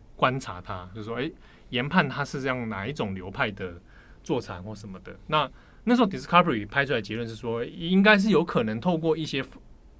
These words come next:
瑜伽或者坐禅技术，然后来控制人体的一些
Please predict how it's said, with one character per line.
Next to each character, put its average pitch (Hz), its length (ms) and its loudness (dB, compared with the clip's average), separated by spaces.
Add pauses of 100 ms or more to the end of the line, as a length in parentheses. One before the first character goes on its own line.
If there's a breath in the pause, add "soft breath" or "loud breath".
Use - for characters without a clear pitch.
(640 soft breath)
瑜 135 160 -4
伽 147 240 6
或 165 180 2
者 98 240 -6
坐 160 220 -2
禅 113 220 -4
技 151 200 -6
术， 113 280 -6
然 98 160 -6
后 117 100 -4
来 104 140 -4
控 127 280 -2
制 117 240 -8
人 98 220 -10
体 104 180 -12
的 92 140 -12
一 95 140 -12
些 107 480 -8